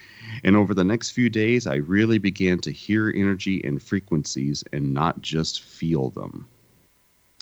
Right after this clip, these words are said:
The tones and pitches were clear and resounding, much like a tuning fork. And after these experiences,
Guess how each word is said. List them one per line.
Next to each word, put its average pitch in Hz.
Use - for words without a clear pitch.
The 82
tones 104
and 73
pitches 101
were 69
clear 117
and 76
resounding, 80
much 135
like 135
a 131
tuning 123
fork. -
And 69
after 69
these 98
experiences, 120